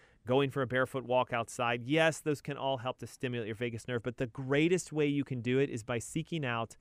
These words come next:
structural-based chiropractic care with your local chiropractic physician and have them release the stress on your neck with an adjustment. I've personally seen it happen myself. I know many of our patients and clients have. Your vagus nerve regulates about ninety percent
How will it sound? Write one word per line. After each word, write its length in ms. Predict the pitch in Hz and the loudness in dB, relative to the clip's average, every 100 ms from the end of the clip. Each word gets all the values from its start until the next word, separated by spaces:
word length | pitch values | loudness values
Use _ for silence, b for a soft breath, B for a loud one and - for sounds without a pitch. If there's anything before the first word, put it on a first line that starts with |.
| b b | b b
structural-based 640 | - - 143 - 147 147 - | -8 0 0 2 2 0 2
chiropractic 480 | 131 123 127 120 113 | -2 2 0 -2 -4
care 220 | 120 117 | -2 0
with 340 | 113 156 - | 2 0 0
your 200 | 131 123 | -2 -2
local 420 | 113 127 143 165 | 2 2 2 0
chiropractic 460 | - 139 135 139 139 | -2 -2 0 -4 -4
physician 560 | 127 110 104 107 104 101 b b b 123 | -6 -6 -6 -8 -10 -12 b b b -6
and 100 | 120 | 2
have 220 | 151 143 | 2 2
them 240 | 151 131 | -2 0
release 520 | 131 123 123 160 180 | -2 -2 0 0 0
the 140 | - 143 | -2 -6
stress 400 | - 147 139 - | -2 2 2 0
on 60 | 131 | -6
your 120 | 123 | -4
neck 220 | 120 - | -4 -4
with 140 | 113 | -8
an 60 | 110 | -6
adjustment. 640 | 104 110 110 - 78 - _ b b b b | -4 -2 -2 -6 -16 -18 _ b b b b
I've 140 | 127 - | -2 2
personally 400 | 156 165 180 160 | 4 4 2 -2
seen 180 | 175 | 0
it 60 | 160 | 2
happen 240 | 151 143 | 2 0
myself. 640 | 143 139 - 147 143 143 _ b b b | -2 -2 0 4 4 2 _ b b b
I 80 | 123 | -2
know 240 | 131 135 | 2 2
many 320 | 123 127 147 | 2 2 2
of 80 | 151 | 2
our 100 | 139 | 0
patients 380 | - 139 131 127 | 0 -6 -6 -10
and 140 | 120 | -12
clients 340 | - 127 127 - | -6 -4 -4 -4
have. 260 | 127 127 - b _ | -2 -2 -6 b _
Your 140 | 131 | 0
vagus 600 | 110 117 147 160 170 - | 0 4 6 6 2 0
nerve 300 | 139 135 113 | -2 -2 0
regulates 760 | 135 139 147 135 135 139 - - 120 | 2 2 0 0 0 0 -6 -10 -2
about 240 | 127 123 | -2 -2
ninety 680 | 123 127 135 147 165 170 180 | -6 0 0 2 0 -2 -4
percent 640 | - 165 - 131 131 | -4 -6 -4 -4 -4